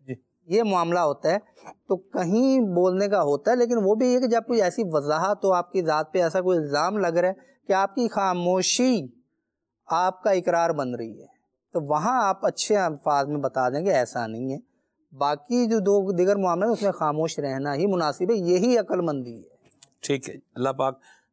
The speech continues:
Speaker 1: ہمارے حال پہ رحمت فرمائے اور اللہ کریم دعوت اسلامی کی جنہی ماحول سے وابستہ رہتے ہوئے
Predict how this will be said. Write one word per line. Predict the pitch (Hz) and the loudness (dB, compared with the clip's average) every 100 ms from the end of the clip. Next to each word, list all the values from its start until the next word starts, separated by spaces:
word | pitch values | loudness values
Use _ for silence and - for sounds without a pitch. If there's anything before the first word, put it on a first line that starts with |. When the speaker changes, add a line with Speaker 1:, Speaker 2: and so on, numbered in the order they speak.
| - | -6
Speaker 1:
ہمارے | 131 135 | -2 -2
حال | 120 127 | -2 -4
پہ | 131 | -6
رحمت | 123 - 151 | -8 -8 -12
فرمائے | - 147 143 156 - _ _ _ - | -6 -6 -4 -6 -8 _ _ _ -8
اور | 120 | -6
اللہ | 120 | -4
کریم | 120 127 135 - | -4 -4 -4 -4
دعوت | 123 117 | -6 -4
اسلامی | - 127 135 | -6 -6 -4
کی | 131 | -6
جنہی | 127 156 | -6 -4
ماحول | 147 123 | -2 -2
سے | 120 | -2
وابستہ | 127 113 - | -2 -4 -4
رہتے | 120 113 - | -4 -4 -2
ہوئے | 117 | -2